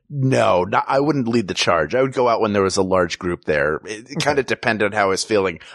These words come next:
Speaker 1: I did always have the, in my head, "What if I'm a really good dancer?"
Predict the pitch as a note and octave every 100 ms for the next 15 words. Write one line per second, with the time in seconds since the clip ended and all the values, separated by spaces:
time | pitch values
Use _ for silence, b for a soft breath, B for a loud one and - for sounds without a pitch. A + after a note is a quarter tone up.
0 | - - A#2+ - C3 D3 B2+ A#2 G#2+ G#2
1 | - G#2 G#2 F#2+ - _ _ _ _ _
2 | _ - A#2 G#2 G2+ G2+ F2+ - _ _
3 | G#2 _ _ _ C#3+ B2 A2+ G#2+ B2+ A2
4 | F#2 F#2+ _ _ _ _ - F#2 A2 C3
5 | B2+ G2+ F2 E2 E2+ F2+ F#2 D#2 F#2+ E2
6 | C#2 F2 F2+ F#2+ - A#1+